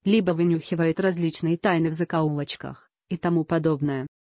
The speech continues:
Местные были огорчены исчезновением ярчайшей достопримечательности, в полиции даже завели уголовное дело,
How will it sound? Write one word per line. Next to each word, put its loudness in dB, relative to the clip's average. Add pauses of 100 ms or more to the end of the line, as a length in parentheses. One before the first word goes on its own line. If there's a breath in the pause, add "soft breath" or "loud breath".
(480)
Местные 4
были 2
огорчены 0
исчезновением 2
ярчайшей 2
достопримечательности, -2 (160)
в -20
полиции 2
даже 2
завели 2
уголовное 2
дело, -2